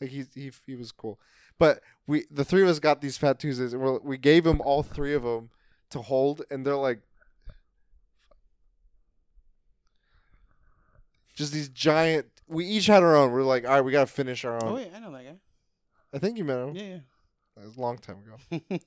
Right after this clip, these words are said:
Speaker 2: <laughs>
Speaker 1: Early Monster. No, he showed up in some of the early Monster meetups.
Speaker 2: Yeah.
Speaker 1: Yeah. Uh, so, yeah.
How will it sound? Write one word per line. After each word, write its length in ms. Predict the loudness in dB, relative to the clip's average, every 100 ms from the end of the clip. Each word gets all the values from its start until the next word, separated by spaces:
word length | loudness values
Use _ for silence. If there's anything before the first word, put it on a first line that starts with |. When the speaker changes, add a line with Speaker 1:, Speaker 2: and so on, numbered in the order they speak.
| -8
Speaker 2:
<laughs> 40 | 4
Speaker 1:
Early 300 | 6 6 6
Monster. 380 | 2 2 0 -4
No, 180 | 0 0
he 180 | 0 -4
showed 220 | -2 -2
up 140 | -2
in 120 | -6 -6
some 160 | -2
of 40 | 0
the 80 | 2
early 200 | 2 0
Monster 380 | -2 -2 -6 -8
meetups. 320 | -10 -14 -16
Speaker 2:
Yeah. 240 | -18 -18 -20 -18
Speaker 1:
Yeah. 120 | -16 -16 _ _ _ -20 -20 _
Uh, 80 | -20 -20 _
so, 240 | -14 -12 -12 _ _ _ _ _ _ _ _
yeah. 200 | -4 -4